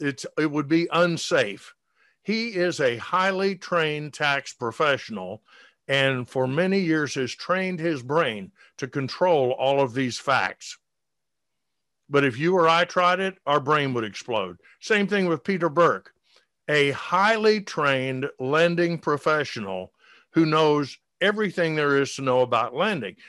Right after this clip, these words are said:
You and I, if we tried to learn all that from Peter Burke, our brains would explode. That's why we keep him around. So let's talk about it.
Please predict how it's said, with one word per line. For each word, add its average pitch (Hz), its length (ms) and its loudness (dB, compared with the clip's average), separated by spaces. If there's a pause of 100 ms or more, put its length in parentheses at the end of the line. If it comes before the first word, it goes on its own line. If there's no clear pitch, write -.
(160)
You 160 260 2
and 170 100 6
I, 185 380 2 (140)
if 151 200 -4
we 170 120 6
tried 190 420 0
to 160 100 -2
learn 175 280 4
all 170 200 4
that 170 240 2
from 143 160 -8
Peter 165 260 0
Burke, 170 320 2
our 160 160 0
brains 160 400 2
would 117 120 -8
explode. 98 560 -6 (360)
That's 147 160 0
why 185 140 4
we 185 140 4
keep 196 260 -2
him 208 180 2
around. 294 320 2 (600)
So 165 560 2
let's 170 260 2
talk 196 300 2
about 120 320 2
it. 90 180 -12